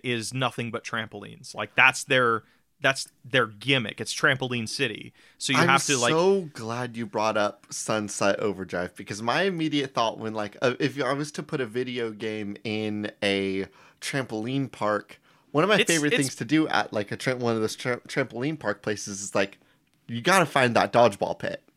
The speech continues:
Speaker 2: You gotta
Speaker 1: Mm-hmm.
Speaker 2: find where they do their dodgeball thing.
Speaker 1: Mm-hmm.
Speaker 2: And, like,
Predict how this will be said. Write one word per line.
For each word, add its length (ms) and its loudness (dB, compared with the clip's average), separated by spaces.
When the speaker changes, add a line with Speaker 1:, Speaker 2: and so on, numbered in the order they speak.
Speaker 2:
You 100 -2
gotta 200 8
Speaker 1:
Mm-hmm. 60 0
Speaker 2:
find 240 6
where 120 4
they 120 4
do 200 2
their 160 6
dodgeball 480 0
thing. 240 -12
Speaker 1:
Mm-hmm. 360 -2
Speaker 2:
And, 120 4
like, 220 0